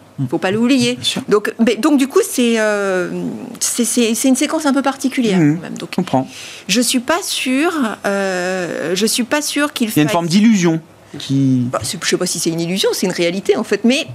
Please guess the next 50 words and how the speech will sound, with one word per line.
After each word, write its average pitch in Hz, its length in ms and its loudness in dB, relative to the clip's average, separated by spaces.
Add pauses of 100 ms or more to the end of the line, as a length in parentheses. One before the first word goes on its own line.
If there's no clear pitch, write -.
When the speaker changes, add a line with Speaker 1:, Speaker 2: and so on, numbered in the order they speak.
(220)
Speaker 1:
je 202 100 -2
suis 240 120 0
pas 277 120 0
sûre - 180 -2
qu'il 254 100 0
faille, 240 240 0
qu'il 233 160 0
faille 285 240 0
surlire 302 500 0
cette 247 200 -4
séquence, - 480 -4
en - 40 -10
réalité. - 400 -10
Speaker 2:
D'accord. 131 280 -4 (340)
Speaker 1:
Et, 214 520 2
et - 120 -4
pour 240 200 2
moi, 277 440 2 (100)
une, 208 440 2
un 220 180 4
eng-, 226 240 0
une 220 100 4
partie 226 280 -2
de 214 80 2
l'engouement, 196 520 0
enfin, 170 300 -6
de, 170 300 -8 (340)
c'est, 254 380 0
c'est 240 160 0
plusieurs 277 320 0
facteurs. - 420 -6
C'est, 208 420 -2
euh, 180 380 -4 (880)
le, 220 300 4
le 233 140 4
fait 320 220 0
que 294 180 0
tout 285 200 0
le 311 60 4
monde 294 160 0
est 269 140 -2
hors 247 100 -2
du 233 100 0
marché. 233 380 -2 (180)
Donc, 185 200 -4
euh, 190 40 2
c'est 233 180 0
vraiment 277 300 0
les, 240 200 0
des, 226 140 -4